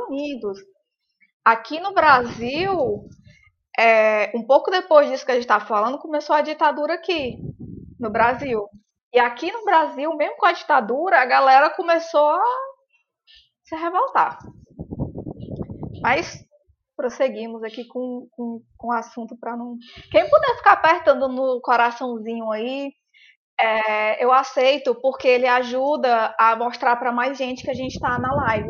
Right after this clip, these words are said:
viu? Então, por favor. Obrigada.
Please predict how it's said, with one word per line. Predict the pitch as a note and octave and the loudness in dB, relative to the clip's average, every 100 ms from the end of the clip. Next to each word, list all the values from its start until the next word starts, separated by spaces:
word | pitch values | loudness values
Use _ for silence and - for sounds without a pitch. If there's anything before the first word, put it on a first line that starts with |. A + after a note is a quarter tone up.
| A3+ | -4
viu? | B3 C#4 - - - - | 0 2 0 -4 -12 -8
Então, | A#3 A3+ | -6 -6
por | _ | _
favor. | C4+ C#4 A#3+ A#3 C4+ - _ _ _ _ _ _ _ _ _ - | -6 -4 -2 0 -2 -6 _ _ _ _ _ _ _ _ _ -10
Obrigada. | C4 C4 - B3+ | -6 -4 -6 -8